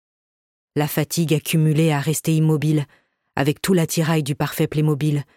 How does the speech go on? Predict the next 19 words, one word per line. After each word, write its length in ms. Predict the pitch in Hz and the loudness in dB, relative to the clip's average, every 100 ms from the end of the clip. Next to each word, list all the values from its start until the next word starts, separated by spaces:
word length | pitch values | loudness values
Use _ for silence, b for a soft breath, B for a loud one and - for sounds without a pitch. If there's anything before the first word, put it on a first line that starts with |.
| b b | b b
ce 100 | 165 | -4
putain 380 | - 165 175 165 | -2 -2 2 2
de 80 | |
bouclier 540 | 139 156 - 175 170 165 | 2 -2 0 2 2 0
qui 160 | - | -2
pèse 220 | - 151 143 | -2 0 0
une 140 | 156 | 0
tonne, 300 | 165 156 143 B B B | 2 0 0 B B B
ce 140 | - | -6
fichu 380 | 156 151 147 165 | -4 -2 -2 -2
casque 440 | - 170 160 - 151 | 0 -2 -2 -4 -4
trop 240 | - 160 | -2 0
grand 280 | 147 151 160 | 0 0 0
qui 180 | - 147 | 0 -2
l'empêche 380 | 143 165 160 | 0 0 0
de 100 | 156 | 0
voir 260 | 143 151 - | 0 -2 -2
correctement 640 | 165 156 - 170 165 175 - | -2 -2 -2 0 0 0 0
et, 180 | 156 | -2